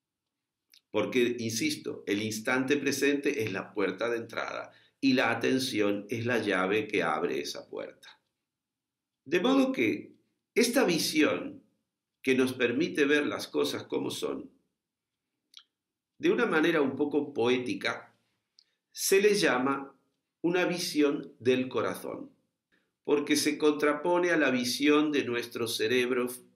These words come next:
que mentalmente vemos las cosas separadas, discriminando por comparación,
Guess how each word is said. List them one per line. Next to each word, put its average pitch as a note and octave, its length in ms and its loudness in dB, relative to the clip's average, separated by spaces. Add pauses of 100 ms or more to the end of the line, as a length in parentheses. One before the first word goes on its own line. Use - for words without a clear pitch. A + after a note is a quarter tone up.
(460)
que A2+ 560 0 (880)
mentalmente C#3+ 1080 4
vemos B2+ 380 2
las A#2 180 -4
cosas D3 460 0
separadas, B2+ 1040 -2
discriminando A2 1200 0
por G2+ 200 -4
comparación, F#2+ 1040 -2